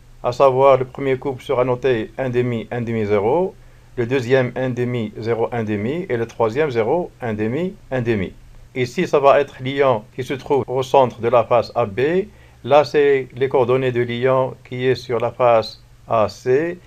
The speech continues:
Et là, ce sont les coordonnées de Lyon qui est sur la face B C. Pour ce qui concerne maintenant les coordonnées réduites des positions cationiques, le cation central, donc, qui se trouve au centre de la maille, il a comme coordonnées un demi,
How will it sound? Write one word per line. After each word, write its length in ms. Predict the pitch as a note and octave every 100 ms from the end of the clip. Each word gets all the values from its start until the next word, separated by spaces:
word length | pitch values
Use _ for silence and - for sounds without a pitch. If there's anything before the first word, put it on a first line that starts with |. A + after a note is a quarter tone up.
| - -
Et 100 | A2+
là, 140 | B2 D#3+
ce 140 | C#3+
sont 160 | C3 C3+
les 140 | B2
coordonnées 480 | B2+ A2+ A2+ A#2 A#2+
de 100 | G#2+
Lyon 420 | G#2+ G#2+ C#3 F3
qui 240 | F3 A#2 B2+
est 240 | D#3+ E3
sur 220 | - A#2+
la 80 | A2+
face 360 | C#3+ E3+ D#3+ - -
B 180 | F#2 G#2
C. 240 | - - _ - - - - -
Pour 160 | D3 -
ce 80 |
qui 140 | - F3+
concerne 480 | F3 D#3+ F3 D#3 D3+
maintenant 400 | D#3 D#3 D#3 D3
les 160 | C#3
coordonnées 380 | C3+ C3+ C3 C3+
réduites 360 | B2 A#2+ B2+ A2
des 140 | B2
positions 440 | B2 A2+ B2 -
cationiques, 640 | A2 A2 A2 G#2+ D#3 F#3+ F3+ - - - _ -
le 140 | A2+
cation 340 | F3+ F3+ F3+
central, 540 | D#3+ D#3+ D3+ - D3+ C#3
donc, 220 | C3 C3
qui 80 | C3
se 100 | C3+
trouve 300 | - C3 A2+
au 80 | B2
centre 320 | C3+ B2 G2
de 80 | A2+
la 160 | A#2
maille, 300 | A#2 A#2 A2 A2+
il 140 | A2+
a 40 |
comme 200 | G#2+ B2
coordonnées 540 | A2+ G#2 G#2+ A2 G#2 -
un 120 | A2
demi, 380 | G2+ G2+ G2+ F#2+